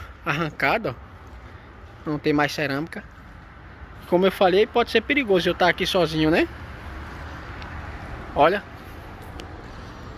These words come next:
Dá uma volta aqui por aqui pra vocês verem. Ali o telhado ali furado. Eu até filmei aqui com um drone. É, um, um dia desse, quando eu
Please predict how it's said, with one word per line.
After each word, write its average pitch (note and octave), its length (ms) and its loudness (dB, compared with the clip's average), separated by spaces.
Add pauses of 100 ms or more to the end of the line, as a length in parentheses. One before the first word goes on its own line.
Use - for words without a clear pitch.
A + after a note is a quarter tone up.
(640)
Dá D3 140 2
uma C#3 80 2
volta D3 280 -2
aqui C#3 160 -4
por D3 200 0
aqui C#3 200 0
pra D#3+ 180 0
vocês C#3+ 360 0
verem. E3+ 380 2
Ali D3+ 240 2
o D#3+ 40 4
telhado C#3+ 440 4
ali C3+ 140 -2
furado. G3+ 840 0 (680)
Eu E3 100 10
até G#3 220 4
filmei G3+ 480 4
aqui F#3 220 -2
com F#3 240 0
um E3+ 60 2
drone. D#3 540 4 (1300)
É, D3 960 6 (420)
um, F3 320 -2
um - 20 0
dia G3+ 240 6
desse, F3 340 0
quando E3+ 200 0
eu D#3+ 160 0